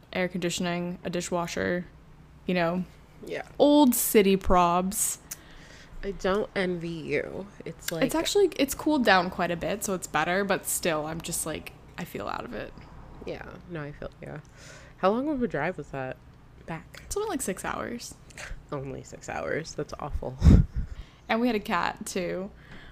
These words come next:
Speaker 1: Oh my God, she was so annoying.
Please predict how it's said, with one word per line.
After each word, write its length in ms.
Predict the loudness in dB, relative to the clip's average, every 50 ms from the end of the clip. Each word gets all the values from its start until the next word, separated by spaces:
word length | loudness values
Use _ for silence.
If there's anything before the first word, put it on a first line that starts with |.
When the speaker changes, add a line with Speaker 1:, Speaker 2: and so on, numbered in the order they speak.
| -10 -2
Speaker 1:
Oh 140 | 0 2 2
my 160 | 2 2 2
God, 460 | 2 2 2 2 2 2 0 -2 -4 -8 -14 -20 -20
she 220 | -12 -8 -4 -2 0
was 160 | 0 0 -2
so 580 | -2 -4 -4 -2 0 2 2 4 4 2 0 0
annoying. 580 | 0 0 0 0 -2 -2 -2 -4 -2 -4 -4 -6